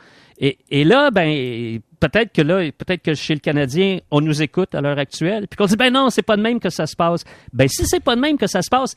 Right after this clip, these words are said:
dites-nous-le, parce que là, à l'heure actuelle, vous êtes en train de perdre le contrôle de la situation. Il y a des articles partout, Patrick, sur Patrick Roy aujourd'hui.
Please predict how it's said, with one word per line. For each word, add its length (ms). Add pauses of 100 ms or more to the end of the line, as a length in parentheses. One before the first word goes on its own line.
(160)
dites-nous-le, 840
parce 160
que 80
là, 140
à 40
l'heure 160
actuelle, 360
vous 120
êtes 120
en 100
train 160
de 60
perdre 300
le 80
contrôle 440
de 60
la 60
situation. 580 (280)
Il 60
y 40
a 40
des 320
articles 480
partout, 360
Patrick, 420
sur 180 (160)
Patrick 340
Roy 300
aujourd'hui. 520